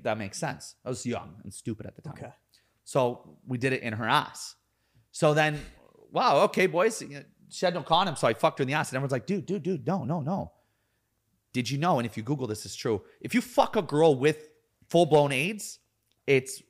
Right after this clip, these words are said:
Speaker 1: one in ten thousand chance you get it. Full raw. She has aids. But if you fuck a girl with aids in the ass,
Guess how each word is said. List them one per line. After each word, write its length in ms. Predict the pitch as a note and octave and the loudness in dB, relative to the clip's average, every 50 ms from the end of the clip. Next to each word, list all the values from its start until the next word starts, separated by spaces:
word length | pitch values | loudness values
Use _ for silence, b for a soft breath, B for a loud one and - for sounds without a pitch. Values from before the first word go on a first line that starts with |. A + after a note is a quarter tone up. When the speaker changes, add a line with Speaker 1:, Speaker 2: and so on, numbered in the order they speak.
| _ _ _ - | _ _ _ -2
Speaker 1:
one 200 | B2+ D#3+ F#3+ G3 | 4 4 4 4
in 120 | G3 F3+ | 4 -2
ten 260 | - - F#3 F#3 E3 - | -2 -2 -2 -2 0 0
thousand 380 | D#3+ C3+ D3 D#3 C#3+ C3+ A#2+ | 2 2 2 2 0 -2 -8
chance 260 | A2+ - B2 A2 G#2+ - | -8 -8 -8 -8 -10 -10
you 60 | F#2 | -8
get 200 | F2 F2+ - - | -6 -6 -8 -8
it. 100 | - _ _ _ _ _ _ _ _ _ _ _ _ _ _ _ _ _ _ _ _ _ _ | -12 _ _ _ _ _ _ _ _ _ _ _ _ _ _ _ _ _ _ _ _ _ _
Full 560 | - - - C#4 D4+ C4+ G#3 C#3 - - B2 | -10 2 8 12 12 12 12 10 6 0 0
raw. 280 | C3 D3+ C#3 A#2+ E2+ D2+ - _ _ _ _ - | 2 2 2 2 0 -4 -10 _ _ _ _ -10
She 240 | - - - G#3+ F3+ | -4 2 4 6 6
has 260 | E3 E3 D3 C#3+ C3 | 8 6 4 4 2
aids. 260 | B2 G2+ D#2+ - - _ _ _ _ _ _ | -2 -4 -4 -8 -16 _ _ _ _ _ _
But 100 | - D3+ | -2 -2
if 100 | C#3+ - | -2 -2
you 60 | D3 C3+ | -4 -10
fuck 340 | - - - F3 D#3 - | -6 0 0 0 0 0
a 40 | D#3 | -6
girl 200 | B2 B2+ C#3+ D3+ C#3 | -2 0 2 2 2
with 120 | C3 C#3 | 0 -2
aids 280 | B2 C3 B2+ B2 A2+ A2+ | -4 -4 -4 -6 -6 -8
in 100 | G#2+ G#2 | -6 -4
the 120 | G2 G2+ | -4 -2
ass, 560 | G#2+ B2 - - - - - - - - - | 0 0 0 0 -2 -6 -10 -14 -14 -14 -16